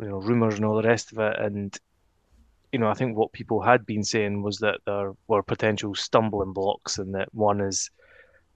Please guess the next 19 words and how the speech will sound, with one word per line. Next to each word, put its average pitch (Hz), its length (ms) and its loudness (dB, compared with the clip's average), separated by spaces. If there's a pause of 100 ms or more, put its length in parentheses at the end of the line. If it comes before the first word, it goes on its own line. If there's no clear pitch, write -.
(260)
the 127 140 2
money 107 240 4
that 107 120 -2
he 110 180 -4
might 104 320 2 (140)
want 107 300 -4
to - 80 -12
be 98 120 -8
paid, 143 440 6 (140)
and 98 340 -4 (100)
the 110 140 2
other 107 160 4
one 101 200 -2
is 101 120 -4
that 101 100 -4
it 107 40 -4
might 104 220 0
not 95 240 -8
be, 101 380 -6